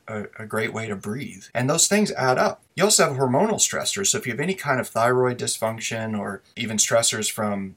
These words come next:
anxiety, if you have a really stressful work project,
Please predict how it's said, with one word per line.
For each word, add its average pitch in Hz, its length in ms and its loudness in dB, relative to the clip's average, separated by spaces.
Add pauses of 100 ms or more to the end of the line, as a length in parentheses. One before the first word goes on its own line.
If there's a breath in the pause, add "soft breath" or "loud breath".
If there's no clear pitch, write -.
(140)
anxiety, 110 720 -4
if - 80 -14
you 110 80 -4
have 107 140 -4
a 101 40 -4
really 123 340 0
stressful 113 520 -2
work 110 260 -2
project, 113 680 -2